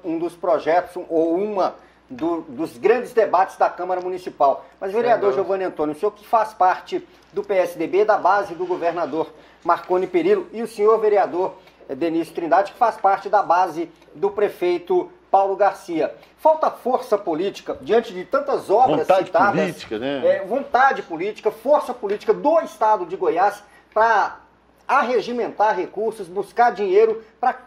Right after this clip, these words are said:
Speaker 1: e, e, e força política também pra que essas obras saiam efetivamente do papel e venham pra prática?
Speaker 3: O culpado
Speaker 2: Fa-
Speaker 3: disso é, é o Poder Judiciário que barrou? É os
Speaker 2: Não.
Speaker 3: tribunais?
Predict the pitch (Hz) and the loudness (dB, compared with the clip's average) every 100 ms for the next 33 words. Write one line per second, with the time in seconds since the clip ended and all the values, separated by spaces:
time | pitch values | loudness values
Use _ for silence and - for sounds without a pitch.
0 | - 214 226 240 233 240 - 247 277 277 | -14 -10 -4 -4 -2 -4 -4 0 0 0
1 | 247 220 208 214 - 214 170 170 208 - | -4 -2 -6 -6 -4 -2 0 0 -2 -4
2 | _ 208 214 226 220 196 175 185 175 165 | _ -2 0 0 0 -2 0 0 0 -6
3 | - _ _ - 294 302 233 214 214 196 | -12 _ _ -2 2 2 2 -2 -2 -2
4 | 190 165 165 156 156 143 - 202 202 - | 2 2 0 -8 -2 -2 2 2 2 -2
5 | - - 156 185 214 202 151 180 190 - | -18 -10 -4 0 0 0 -2 0 -2 -4
6 | - - _ - _ _ 156 - 202 - | -18 -18 _ -20 _ _ -2 0 0 4
7 | 185 180 156 165 131 - - 151 - - | 4 4 0 0 -2 -6 -2 0 0 0
8 | 185 185 151 151 135 123 - 139 170 120 | 0 2 0 0 -4 -10 0 2 2 0
9 | - 120 113 127 175 151 120 127 - 139 | -8 -2 -2 2 2 0 -4 -6 -6 -8
10 | 117 135 165 135 - | -4 -2 0 -2 -10